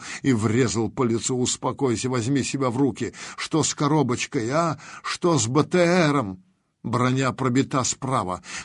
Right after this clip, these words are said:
колесо одно пробито, кажется, а так цел». «Михей, что же это творится? Кто они? Заткни хлебало!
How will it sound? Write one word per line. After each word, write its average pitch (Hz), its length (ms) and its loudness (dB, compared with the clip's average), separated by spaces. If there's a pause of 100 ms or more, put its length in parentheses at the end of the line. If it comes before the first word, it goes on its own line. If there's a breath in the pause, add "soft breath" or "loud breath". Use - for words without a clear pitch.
колесо 135 480 2
одно 127 300 0
пробито, 127 480 -2
кажется, 113 560 -2
а 110 40 -4
так 143 300 -4
цел». 113 420 -4 (600 soft breath)
«Михей, 135 460 4
что 156 340 2
же 127 160 2
это 135 220 -2
творится? 143 640 2
Кто 175 400 0
они? 147 260 2
Заткни 120 680 0
хлебало! 127 680 0